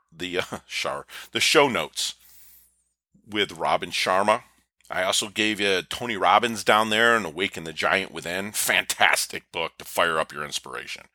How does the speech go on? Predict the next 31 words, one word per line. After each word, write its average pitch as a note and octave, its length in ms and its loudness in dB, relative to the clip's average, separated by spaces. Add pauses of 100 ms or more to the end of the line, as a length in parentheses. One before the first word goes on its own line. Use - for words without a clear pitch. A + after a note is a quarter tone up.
(240)
And F#2 300 0
then G2 160 2
also G2 260 2
there's F#2 200 -2
a - 40 -14
book G2 220 -6
down E2+ 280 2
there, E2+ 200 0
National E2 380 2
Geographic's D#2 800 -2
three F#2+ 240 -6
hundred E2+ 280 -4
sixty - 400 0
Days E2 300 2
of D#2+ 100 -14
Inspiration. - 640 -12 (240)
Use E3+ 360 -4
those F#3 480 4 (600)
books. - 580 0 (800)
Use, D3+ 500 -4 (180)
go D#3 160 4
to G#3+ 180 -2
an F#3+ 100 2
event. A#2+ 600 2 (840)
Attend E3 340 -4
an F#3+ 80 -4
event B2+ 320 2
that G2+ 80 -4
you G#2 200 -6
wouldn't A2+ 360 -2
before. D#2 500 -12